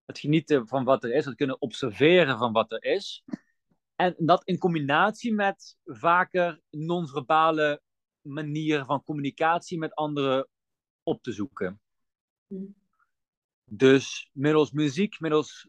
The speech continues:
Speaker 1: middels dans, middels beweging, op welke manier dan ook. Eh, ja, zoek dat vaker op, non-verbaal. En plan wat vaker momenten in. Idealiter elke dag, el-, elke, elke maand één dag, maar ook door de dag heen.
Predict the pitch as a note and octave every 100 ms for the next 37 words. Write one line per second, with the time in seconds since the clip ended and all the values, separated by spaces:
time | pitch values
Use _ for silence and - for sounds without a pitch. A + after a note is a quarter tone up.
0 | _ D3+ D3+ C#3+ - - E3 F3+ F#3 -
1 | - C#3+ D3 C#3 C3 - - C#3 B2 D3
2 | F3+ F#3+ F3 E3+ D3 - C#3 D#3+ E3+ D#3
3 | D#3 D3 C#3 D3 E3 E3+ - _ _ _
4 | _ _ - C3 A#2+ D3 C#3 - - -
5 | D#3+ D3+ B2 F3 - C#3+ D#3+ C3+ A#2+ E3
6 | G3+ C#3+ B2+ - D3+ D#3 C#3+ _ E3 F3+
7 | F3+ - D#3+ E3 F#3 - F#3 D#3 D3 C#3
8 | D#3+ D#3 D#3 D#3+ G3 C#3 G#2+ _ _ _
9 | _ _ - D3+ D3+ E3 E3 D3 F3+ E3
10 | B2+ D#3 - - _ _ _ - D3 F3
11 | D#3+ F3 - D#3 D3 D#3+ E3 D#3 D3 F3
12 | D#3+ - C3+ B2+ E3 F#3+ F3 E3+ D3 E3
13 | C#3+ C#3 C#3+ A#2 D#3 G3 A3